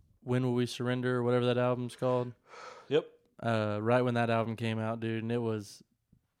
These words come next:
Speaker 1: so freaking sick, man. I'll never forget that show.
Speaker 2: We op-, we opened for 'em, man. That was a, <clears throat> that was a really good show. If, I mean, I would definitely like to open for a band like that.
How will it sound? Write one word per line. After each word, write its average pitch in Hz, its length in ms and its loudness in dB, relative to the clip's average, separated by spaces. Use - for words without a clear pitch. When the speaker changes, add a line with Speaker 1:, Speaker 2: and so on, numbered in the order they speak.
Speaker 1:
so 120 760 0
freaking 117 320 -6
sick, - 380 -8
man. 107 380 -8
I'll 127 160 0
never 123 200 -2
forget 113 280 -6
that 120 180 -6
show. 107 360 -6
Speaker 2:
We 110 160 -2
op-, 107 180 -2
we 113 140 -2
opened 110 200 -4
for 104 120 -4
'em, 107 80 -6
man. 107 120 -6
That 104 100 -6
was 104 140 -8
a, 101 160 -4
<clears throat> - 0 -
that 123 80 0
was 110 100 0
a 110 40 -4
really 104 140 0
good 101 120 -4
show. 104 300 0
If, - 380 -8
I 101 60 -6
mean, 101 200 -8
I 101 80 -8
would 98 120 -6
definitely 98 300 -6
like 98 120 -6
to 92 60 -8
open 98 220 -10
for 98 200 -8
a 101 80 -12
band 98 220 -8
like 98 180 -10
that. 101 340 -2